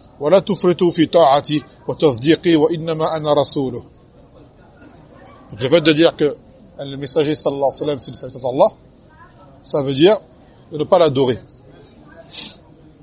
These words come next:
Et de ne pas le sanctifier.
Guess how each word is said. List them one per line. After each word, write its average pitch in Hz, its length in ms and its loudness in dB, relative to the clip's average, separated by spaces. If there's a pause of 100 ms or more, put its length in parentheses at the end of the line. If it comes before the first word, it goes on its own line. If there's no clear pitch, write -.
(1600)
Et 143 60 -10
de 147 100 -2
ne 151 80 0
pas 185 140 2
le 185 60 6
sanctifier. 151 560 -2